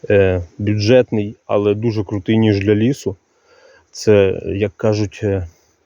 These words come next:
багато ножа за мало грошей. Це Мора, е, Робаст з дуже мощним клінком.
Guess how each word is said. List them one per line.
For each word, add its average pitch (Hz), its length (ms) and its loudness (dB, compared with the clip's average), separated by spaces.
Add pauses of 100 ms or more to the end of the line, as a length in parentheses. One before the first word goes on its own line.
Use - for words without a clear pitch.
(600)
багато 113 460 0
ножа 117 320 0
за 110 120 0
мало 107 340 2
грошей. 95 520 -6 (260)
Це 110 340 0
Мора, 110 560 2 (840)
е, 110 240 -10 (880)
Робаст 113 640 0 (760)
з 98 200 -4
дуже 110 260 4
мощним 117 440 0
клінком. 143 640 0